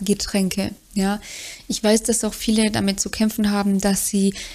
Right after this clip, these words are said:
ja, viele, sag ich auch, wirklich teilweise literweise Cola zum Beispiel am Tag trinken, Fanta, whatever. Und ich weiß auch, dass Zero-Getränke, sag ich, da total, ähm, gehypt sind und total beliebt sind.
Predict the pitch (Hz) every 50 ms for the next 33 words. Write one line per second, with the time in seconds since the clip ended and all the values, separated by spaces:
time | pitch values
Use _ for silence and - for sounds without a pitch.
0 | - - - - - - - 185 208 208 202 202 - - - - - - 220 233
1 | 240 240 254 247 247 233 - - 196 214 208 208 202 - - 202 196 208 - -
2 | 208 202 214 214 220 220 - - 214 208 202 208 196 196 - - 202 202 214 240
3 | 240 - - 254 233 226 214 208 208 214 214 220 214 214 208 - - - - -
4 | - - 214 202 208 202 - - 190 185 190 185 - - 208 196 190 185 - -
5 | 196 190 185 - - - 196 185 185 190 180 - - 202 208 220 214 214 208 202
6 | 202 196 - - - - - - - 196 202 202 - 202 190 190 180 175 - -
7 | - - - - - - 214 208 190 190 220 220 226 233 233 220 208 202 - 208
8 | 196 - - - - 196 - - 240 247 262 262 262 262 254 262 - - 240 226
9 | 226 220 240 226 226 220 202 202 208 - - 214 202 - 196 - - 202 208 202
10 | 202 208 202 208 - - 202 196 196 196 - 202 190 202 240 254 262 - - -
11 | 220 214 208 214 180 185 - 196 196 - 196 202 196 202 202 196 190 185 196 185
12 | 196 247 262 262 - - - 226 220 220